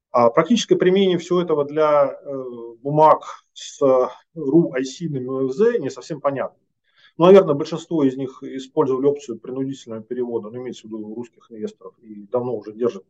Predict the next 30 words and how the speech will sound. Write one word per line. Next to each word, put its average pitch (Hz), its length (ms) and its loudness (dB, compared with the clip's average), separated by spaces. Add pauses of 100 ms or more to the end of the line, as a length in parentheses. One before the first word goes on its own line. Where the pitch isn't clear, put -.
(140)
э, 107 40 -20 (960)
зеркальные 123 500 4
бумаги 110 380 -6
в 104 180 -8
Н 131 80 -6
Р 170 100 -4
Д. 240 240 0 (800)
Вот, 139 160 6
соответственно, 165 380 4
наверное, 165 240 4
эти 151 140 -2
бумаги 156 340 2
можно 123 640 -4
покупать, - 640 0
э, - 20 -16
в 110 840 -16
Евроклире, 151 500 6
но 127 100 0
зачем, 156 260 -4
не 135 60 -8
совсем 127 280 -14
понятно. - 480 -8 (580)
А, 117 520 2 (640)
если 156 280 2
это 160 140 -2
делать, 208 380 0
то 147 100 -4
надо, 135 720 -2
как 113 200 -18
бы 113 240 -8